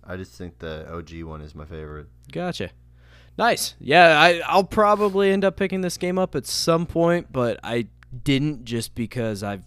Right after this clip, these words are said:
Speaker 2: got enough <laughs> other stuff I gotta get
Speaker 1: Oh,
Speaker 2: through at the time,
Speaker 1: if you,
Speaker 2: so.
Speaker 1: if you buy it on Amazon, it's a couple bucks cheaper than if you buy it at a retail store for some reason.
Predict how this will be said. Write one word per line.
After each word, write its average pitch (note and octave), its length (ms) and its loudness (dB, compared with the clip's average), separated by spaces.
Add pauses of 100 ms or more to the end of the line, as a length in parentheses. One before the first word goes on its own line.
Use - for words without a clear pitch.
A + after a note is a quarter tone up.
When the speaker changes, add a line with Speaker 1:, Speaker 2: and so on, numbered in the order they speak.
(120)
Speaker 2:
got G#2 240 -4
enough G2 640 -10
<laughs> - 0 -
other C3 340 -2
stuff - 460 2
I D#3 100 6
gotta D3 280 2
get E3 180 10
Speaker 1:
Oh, - 20 0
Speaker 2:
through C#3+ 260 0
at C#3 120 0
the C#3+ 80 -6
time, D3 240 2
Speaker 1:
if D3+ 80 -2
you, B2+ 120 0
Speaker 2:
so. G#2 180 -4 (140)
Speaker 1:
if A#2 200 -4
you A2+ 80 0
buy A#2 240 2
it A#2+ 40 0
on A2+ 120 0
Amazon, G2+ 500 -2
it's D#2+ 160 -10
a F2 80 -8
couple E2+ 300 -8
bucks - 340 -12
cheaper D2 440 -10 (120)
than E2+ 120 -6
if E2 140 -8
you E2+ 80 -8
buy D#2+ 220 -4
it D#2 60 -4
at D2 100 -10
a D2 60 -12
retail D2+ 300 -10
store C#2+ 200 -12
for C#2 100 -18
some C#2+ 200 -12
reason. B1+ 300 -14